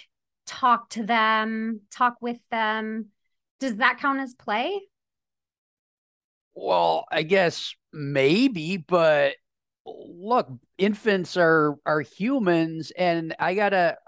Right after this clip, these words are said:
Speaker 2: you know, if I'm just, like, sitting around and, and Tasha comes up and she starts moving my arms around and,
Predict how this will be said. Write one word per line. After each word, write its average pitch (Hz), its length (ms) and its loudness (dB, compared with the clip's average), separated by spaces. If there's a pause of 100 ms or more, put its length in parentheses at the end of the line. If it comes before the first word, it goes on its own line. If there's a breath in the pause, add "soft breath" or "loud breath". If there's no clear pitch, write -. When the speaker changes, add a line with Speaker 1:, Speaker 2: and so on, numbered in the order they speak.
(280)
Speaker 2:
you 180 160 -6
know, 170 180 2
if 151 120 -2
I'm 202 160 -2
just, 226 180 -6
like, 180 200 -4
sitting 190 300 -4
around 160 520 0
and, 143 260 -8
and 147 160 -4
Tasha 165 440 -4
comes 180 280 -4
up 185 260 -2
and 151 120 -6
she 160 140 -8
starts 160 480 -2 (320 loud breath)
moving 175 340 0
my 160 140 0
arms 170 480 -2
around 165 680 0
and, 143 300 -4